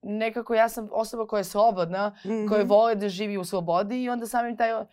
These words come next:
Speaker 1: moment kada se okrenem pa kao vidim o-, neko me ogovara i gleda, sad više ne znam da li je to zato što lepo izgledam
Speaker 2: <laughs>
Speaker 1: ili zato što, ovaj, me znaju sa T V-a.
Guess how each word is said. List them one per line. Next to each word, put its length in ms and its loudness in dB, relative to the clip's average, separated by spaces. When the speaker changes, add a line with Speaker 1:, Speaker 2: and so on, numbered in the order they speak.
Speaker 1:
moment 360 2
kada 200 -2
se 120 0
okrenem 360 2
pa 100 0
kao 140 0
vidim 240 -4
o-, 100 -2
neko 240 -4
me 80 0
ogovara 400 4
i 60 -2
gleda, 440 2
sad 180 -4
više 220 -4
ne 140 2
znam 120 -4
da 120 6
li 60 6
je 60 -2
to 140 0
zato 140 -4
što 160 -4
lepo 260 2
izgledam 600 2
Speaker 2:
<laughs> 240 4
Speaker 1:
ili 220 4
zato 360 6
što, 200 0
ovaj, 320 6
me 120 2
znaju 300 6
sa 120 -2
T 240 2
V-a. 360 0